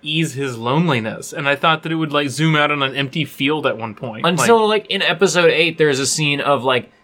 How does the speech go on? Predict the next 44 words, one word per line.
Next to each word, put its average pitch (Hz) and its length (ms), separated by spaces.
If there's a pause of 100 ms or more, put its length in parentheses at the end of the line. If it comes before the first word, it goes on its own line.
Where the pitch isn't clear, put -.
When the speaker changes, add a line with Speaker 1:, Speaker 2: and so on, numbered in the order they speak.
(140)
Speaker 2:
them 156 340
talking 143 460
to 135 80
each 131 160
other 131 180
and 135 80
Alucard's 131 540
not 120 220
there, 139 280 (220)
which 208 320
that 233 260
scene 320 300
should - 260
have 190 160
been 165 420
way 170 300
more 185 260
sinister 277 600
than 320 100
it 311 80
was 330 400
if 220 240
they 214 140
wanted 214 320
to 190 100
set 202 240
up 196 280
the 180 100
thing 185 240
that 175 100
happens 170 720
in, 165 320 (340)
in 170 140
the 156 100
final 180 340
moments. 226 680 (760)
But, 170 380 (680)
so - 140
they 226 100
have 226 100
this 220 100
conversation 185 600
about, 147 240
like, 135 260